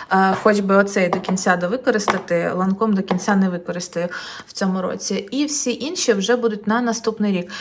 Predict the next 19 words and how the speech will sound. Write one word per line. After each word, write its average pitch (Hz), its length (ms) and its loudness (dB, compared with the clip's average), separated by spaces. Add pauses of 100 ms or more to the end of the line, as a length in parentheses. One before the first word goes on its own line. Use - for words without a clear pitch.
(140)
Не 269 120 8
знаю, 269 280 8
що 240 140 4
вам 226 120 8
сказати 233 440 6
з 208 100 -6
цього 208 220 6
приводу 202 400 2
в 196 60 -2
своє 202 320 0
виправдання, 208 800 4
але 208 340 2
ось 220 300 0
показую 226 560 4
так, 214 260 4
як 214 240 2
є. 151 180 0 (520)
Немало 208 480 4
всього, 185 440 -2